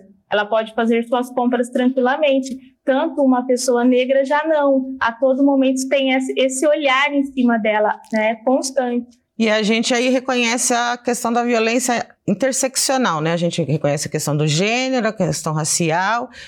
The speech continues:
Speaker 2: e a questão das desigualdades sociais, né? E
Speaker 1: Sim.
Speaker 2: isso fere o princípio da Constituição, né, professor Silvio? Qu-, quando a gente fala na,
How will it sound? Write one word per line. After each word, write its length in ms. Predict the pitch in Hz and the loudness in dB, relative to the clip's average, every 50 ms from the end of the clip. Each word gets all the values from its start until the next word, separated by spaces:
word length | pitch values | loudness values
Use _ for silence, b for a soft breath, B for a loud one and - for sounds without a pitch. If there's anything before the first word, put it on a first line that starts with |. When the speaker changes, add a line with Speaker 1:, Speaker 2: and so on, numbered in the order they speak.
| B B B | B B B
Speaker 2:
e 60 | - 180 | -4 -4
a 40 | |
questão 280 | 180 196 190 190 196 196 | -2 -4 -4 -2 -2 0
das 180 | 185 196 196 180 | 2 2 0 2
desigualdades 760 | 165 202 196 180 202 185 190 202 196 190 180 190 196 190 - | 2 0 0 0 0 0 0 -2 -2 -2 -2 -2 -2 -2 -2
sociais, 680 | - - 196 202 - - 208 175 147 139 139 135 139 | -2 0 0 0 0 0 0 0 0 -2 -4 -4 -2
né? 260 | 147 147 147 165 175 170 B B B B B B B B B B | -2 0 0 -2 -2 -6 B B B B B B B B B B
E 360 | B - 226 226 240 262 269 285 | B 0 2 2 2 2 2 2
Speaker 1:
Sim. 80 | 320 | 2
Speaker 2:
isso 240 | 330 - - 415 403 | 0 2 0 0 0
fere 560 | 403 - - 269 254 262 269 320 403 427 494 | 0 0 0 0 0 0 -2 0 0 0 0
o 60 | 508 | 0
princípio 460 | - - 403 427 381 - 359 339 311 294 | 0 0 0 0 0 -2 -4 -4 -2 -2
da 120 | 277 339 | -2 -2
Constituição, 720 | - 339 339 330 - - - 349 370 359 - 381 320 214 | -2 -2 -2 -2 -2 -2 0 0 0 0 0 -2 0 0
né, 80 | 208 214 | 0 0
professor 440 | 208 208 208 - - 180 - 202 185 | 0 -2 -2 -2 -2 -2 -2 -2 -2
Silvio? 360 | - - 165 147 151 147 143 - | -2 -2 -2 -2 -2 -4 -6 -6
Qu-, 280 | _ 180 180 123 123 - | _ 0 0 0 0 -2
quando 160 | - 175 165 | -2 -2 -2
a 40 | 165 | 0
gente 240 | 160 180 165 160 - | 0 0 -2 -2 -2
fala 260 | - 180 165 175 175 | -2 -2 -2 -2 -2
na, 160 | 156 160 156 | -2 -4 -4